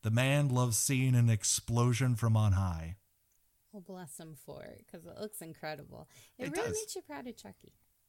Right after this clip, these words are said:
Speaker 1: Yes. Again, he's being asked to stop doing things the way he is used to doing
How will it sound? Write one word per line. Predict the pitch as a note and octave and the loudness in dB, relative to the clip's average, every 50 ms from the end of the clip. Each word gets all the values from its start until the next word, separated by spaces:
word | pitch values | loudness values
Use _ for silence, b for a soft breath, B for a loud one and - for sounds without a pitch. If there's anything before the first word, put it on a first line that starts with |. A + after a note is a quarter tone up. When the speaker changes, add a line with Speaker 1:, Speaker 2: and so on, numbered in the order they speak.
| _ _ _ - | _ _ _ -4
Speaker 1:
Yes. | F#3 C4 C#4 G#2+ - - - - _ _ _ | -2 -2 -2 -2 -4 -10 -14 -18 _ _ _
Again, | E3+ G3 - - C#4+ D4 G3+ E3 B B B B B B B | -2 0 2 2 2 2 2 0 B B B B B B B
he's | - - G#3+ A#3 B3 C4 G#3+ | -4 -2 -2 -2 -2 -4 -4
being | G3+ A3 G#3 G3 F#3+ G3+ - | -2 0 0 2 0 0 0
asked | D3 D3 D#3+ D#3+ D#3+ - - - | 0 2 2 2 0 -2 -4 -4
to | - C#3+ | -2 0
stop | C#3 - - - - - F3+ E3 D#3+ D#3+ E3+ F3+ - - - - - - - _ _ _ _ _ _ _ _ _ _ _ | 2 2 2 2 0 0 0 2 2 2 0 -2 -4 -6 -10 -10 -10 -18 -20 _ _ _ _ _ _ _ _ _ _ _
doing | - D#3 D#3+ D#3+ E3+ F3 E3+ | 6 6 6 8 6 4 2
things | - - D3+ D#3 D3 - - | 2 0 0 2 2 2 2
the | D3+ | 2
way | C#3+ C3 | 2 2
he | B2 C#3 C#3+ C#3 | 2 2 2 2
is | B2+ A2+ A2 A2+ | 2 0 0 -2
used | A#2 A#2+ C3 C#3 C#3 A#2+ G#2 - - - - | -2 2 4 6 8 8 8 6 4 4 0
to | G#2 | -8
doing | G2 G2 G2 F2+ E2 D#2+ D2 C#2 B1+ C#2+ D#2+ | -4 0 0 0 0 -2 -6 -10 -12 -16 -18